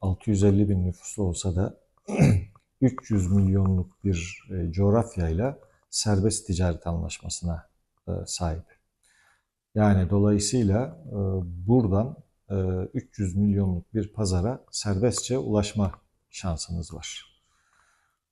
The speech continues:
Artı, e, Karadağ nato üyesi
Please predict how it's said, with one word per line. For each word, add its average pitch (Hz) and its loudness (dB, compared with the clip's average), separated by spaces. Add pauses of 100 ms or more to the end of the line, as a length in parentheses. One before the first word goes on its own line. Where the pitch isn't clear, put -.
(120)
Artı, 143 4 (160)
e, 110 -4 (1120)
Karadağ 113 0
nato 113 0 (200)
üyesi 85 -2